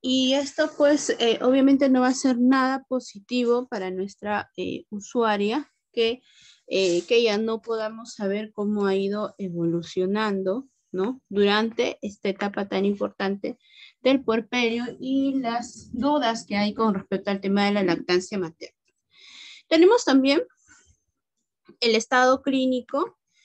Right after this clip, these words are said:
eh, la piel y mucosas, y ahí vamos a observar algo, otro punto importante. Vamos a visualizar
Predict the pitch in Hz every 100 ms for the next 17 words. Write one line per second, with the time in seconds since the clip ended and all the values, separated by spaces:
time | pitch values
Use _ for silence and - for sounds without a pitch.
0 | _ _ 214 220 214 220 254 233 220 185
1 | - 240 240 277 392 - - _ _ 277
2 | 320 392 403 392 381 359 - 202 208 240
3 | 302 - 254 240 254 262 - 285 285 277
4 | 254 247 262 262 190 185 175 156 190 -
5 | _ _ _ - - _ - 247 254 254
6 | 254 240 233 208 190 175 - 254 285